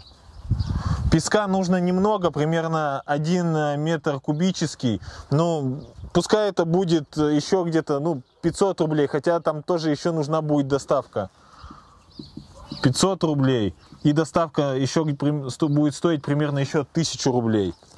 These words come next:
Смотрите, далее у нас укладываются все инженерные сети. А, по-, потому что мы, как-, когда это всё зальём, мы не сможем уже подвести, допустим, как в ленточном фундаменте,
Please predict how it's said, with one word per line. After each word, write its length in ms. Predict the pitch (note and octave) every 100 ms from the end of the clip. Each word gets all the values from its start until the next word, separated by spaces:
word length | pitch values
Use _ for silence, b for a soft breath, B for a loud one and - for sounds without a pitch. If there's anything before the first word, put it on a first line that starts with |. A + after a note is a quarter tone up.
| -
Смотрите, 460 | - E3 E3 G3 C#3+
далее 320 | D#3+ A3 G3+
у 60 | F3
нас 200 | E3 F3+
укладываются 600 | D#3+ G3+ F#3+ F3+ D3+ C#3+
все 200 | - F#3
инженерные 540 | F3 D#3 E3+ D#3+ D#3+
сети. 460 | D3 D#3 C3+ G#2 F2+ - _ C3+
А, 240 | A#2+ B2 G#2+ B2+ -
по-, 140 | C#3+ B2+
потому 320 | E3+ F3+ F3+
что 120 | -
мы, 380 | E3+ F#3 E3+ C3
как-, 360 | B2 E3 D#3+ D#3
когда 280 | E3+ E3+ F3+
это 120 | E3+
всё 140 | D3
зальём, 400 | D#3+ F3 G3+ A3+
мы 120 | F#3 E3+
не 100 | E3+
сможем 380 | F#3+ G#3 F3+
уже 180 | E3 F3+
подвести, 560 | D3+ D#3+ D#3+ E3 - F3
допустим, 480 | D#3+ C#3+ F3 - D3
как 180 | D#3+
в 40 | F3+
ленточном 440 | F#3+ E3 - D#3
фундаменте, 720 | C#3+ E3 G3 G#3 F3 D3 A#2+